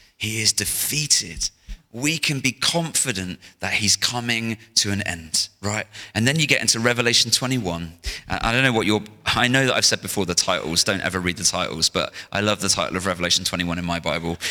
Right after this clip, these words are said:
'cause it, it literally says, "Eden Restored." Because Revelation twenty-one, all the language there, you start reading it, you start reading Eden language. And what you read is that Eden, the original plan of God, is restored upon the earth, and God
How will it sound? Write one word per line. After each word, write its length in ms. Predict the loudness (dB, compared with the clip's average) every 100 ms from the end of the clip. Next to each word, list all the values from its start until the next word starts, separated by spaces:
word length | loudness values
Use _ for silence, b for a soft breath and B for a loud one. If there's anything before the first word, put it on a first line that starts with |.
| B 0
'cause 140 | 2
it, 100 | 4
it 120 | 2
literally 300 | 2 2 2
says, 440 | 4 2 2 0 -2 B B B 0
"Eden 520 | 2 4 2 0 2
Restored." 560 | 2 2 0 -4 -6 -8 _ _ B B B
Because 240 | -2 2
Revelation 500 | 2 2 2 2 2
twenty-one, 640 | 0 0 -2 -2 -4 -4 -4
all 140 | -2 2
the 100 | 2
language 480 | 2 0 0 2 2
there, 180 | 0
you 120 | 2 2
start 300 | 2 0 0
reading 320 | 0 0 -2
it, 100 | 0
you 80 | 2
start 280 | 2 0 -2
reading 360 | -2 -2 -2
Eden 420 | 0 0 0 -2 -4
language. 540 | -6 -8 -4 -2 -2 B B
And 100 | -4
what 120 | -2 0
you 120 | 0
read 460 | 0 -2 -2 -4 B B
is 140 | -2 0
that 160 | -2
Eden, 440 | -2 -2 0 -2 0
the 140 | 0
original 500 | 2 2 2 2 0
plan 280 | -2 -2 -2
of 140 | -4
God, 380 | -4 -4 -4 -6
is 200 | -2 0
restored 440 | 4 4 2 -2 -4
upon 240 | -4 -4
the 160 | -2 -2
earth, 480 | -2 -4 -6 -8 -6
and 220 | -8 -2
God 400 | 0 0 -2